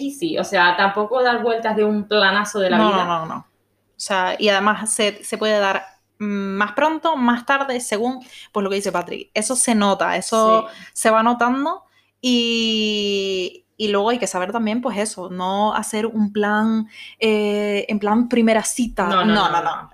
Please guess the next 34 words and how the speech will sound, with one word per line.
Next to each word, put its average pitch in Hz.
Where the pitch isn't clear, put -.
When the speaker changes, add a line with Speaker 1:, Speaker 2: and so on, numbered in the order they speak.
Speaker 2:
Eh, 226
Speaker 1:
Primero 330
tomar 226
algo, 165
ya 214
con 220
Speaker 2:
exacto. 208
Speaker 1:
decir 233
eso, 339
tú 415
Speaker 2:
Hay 254
que 277
Speaker 1:
quedas 302
Speaker 2:
quedar 262
Speaker 1:
muy 359
Speaker 2:
para 226
conocerse 233
en 330
persona, 226
porque 202
no 208
es 196
lo 208
mismo, 214
mm, 185
podemos 202
estar 262
hablando 226
un 202
mes 196
y 208
conocernos, 202
entre 214
comillas, 202